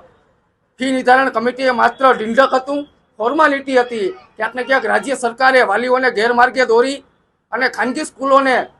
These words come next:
વાલીઓને લૂંટવા માટે એક સરકારી પરવાનો આપી દીધો હતો. ક્યાંક ને ક્યાંક કોઈ વાલી, તમે છેલ્લા પાંચ વર્ષની અંદર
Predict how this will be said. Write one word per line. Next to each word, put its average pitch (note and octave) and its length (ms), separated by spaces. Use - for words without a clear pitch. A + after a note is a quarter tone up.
વાલીઓને C4 600
લૂંટવા C4 360
માટે C4+ 320
એક C4+ 80
સરકારી C4 420
પરવાનો A#3 440
આપી G#3+ 240
દીધો F#3 200
હતો. C#3+ 140
ક્યાંક A#3 200
ને B3 100
ક્યાંક B3+ 260
કોઈ B3 180
વાલી, A#3+ 260
તમે B3 200
છેલ્લા B3+ 280
પાંચ B3 300
વર્ષની B3+ 340
અંદર B3 140